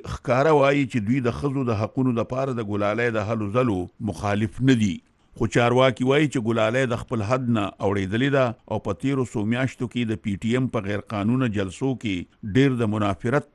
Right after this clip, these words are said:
تقریرونه کړي دي. نیویارک ټایمز لیکي چې پی ټی ایم اوس ډیر راپورته تحریک جوړ شوی دی. طوفاني مظاهرې یې شروع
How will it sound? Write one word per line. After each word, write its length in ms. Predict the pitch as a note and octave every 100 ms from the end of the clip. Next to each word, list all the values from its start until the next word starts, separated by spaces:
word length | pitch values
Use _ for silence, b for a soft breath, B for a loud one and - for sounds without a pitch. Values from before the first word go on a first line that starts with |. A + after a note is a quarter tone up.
| A#2
تقریرونه 500 | - G2 G2+ G#2 G2 -
کړي 160 | A#2+ G#2
دي. 80 | G2+ E2 - B2
نیویارک 360 | B2+ C#3 C3+ A2+
ټایمز 240 | D3+ D#3 C3
لیکي 200 | B2+ C#3 D3+
چې 180 | C#3+ -
پی 140 | A#2 A#2
ټی 100 | B2+
ایم 120 | C#3 - B2+
اوس 120 | G2+ G2
ډیر 180 | D3+ B2+
راپورته 580 | A#2 G#2 C3+ C3 B2 G2+ - - A2+
تحریک 340 | G#2 A#2+ G2+ A2
جوړ 180 | F#2+ -
شوی 200 | A#2 C3 B2+
دی. 80 | B2 G#2 _ A#2+
طوفاني 460 | A2+ A#2+ A2+ D3+
مظاهرې 540 | C3+ A#2 G#2+ G#2 A2+ C3
یې 460 | B2+ G2+ G#2+ B2+ -
شروع 240 | G2